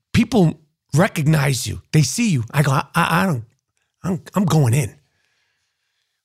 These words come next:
We were in between the people that she was saying recognized me.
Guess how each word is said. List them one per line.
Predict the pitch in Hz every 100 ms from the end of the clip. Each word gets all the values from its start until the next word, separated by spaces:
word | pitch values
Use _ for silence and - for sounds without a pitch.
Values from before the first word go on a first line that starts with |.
| -
We | 285 349
were | 370 -
in | 339 349
between | 311 - 302 285
the | 202
people | - 262 240 214
that | 202
she | - 226
was | 202
saying | - 220 190
recognized | 190 - 165 151 120 117
me. | 104